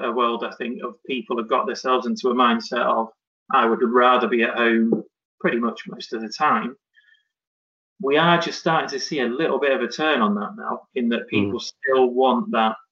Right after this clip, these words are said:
Speaker 1: bit of flexibility of going into offices for a bit of interaction, to do, you know, key meetings where it's multiple stakeholders.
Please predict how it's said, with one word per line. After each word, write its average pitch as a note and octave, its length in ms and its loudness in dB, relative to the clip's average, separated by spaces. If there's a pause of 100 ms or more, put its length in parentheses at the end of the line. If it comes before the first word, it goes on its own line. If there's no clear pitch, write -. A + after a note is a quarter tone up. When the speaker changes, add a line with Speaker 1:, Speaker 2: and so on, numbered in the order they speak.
(280)
Speaker 1:
bit C3+ 140 4
of A#2+ 140 -6
flexibility A2+ 800 -2
of G#2 120 -6 (460)
going B2+ 220 4
into A#2+ 300 -2
offices A2+ 480 -4
for A2+ 160 -6
a G#2+ 100 -6
bit A#2+ 140 0
of A#2 60 -2
interaction, A2 880 -2 (440)
to B2+ 120 2
do, A#2 440 4
you B2+ 80 0
know, A2 200 2
key C3 260 -4
meetings A2+ 760 0
where A#2 300 2
it's A2 180 -6
multiple A2+ 400 -4
stakeholders. G#2+ 960 -6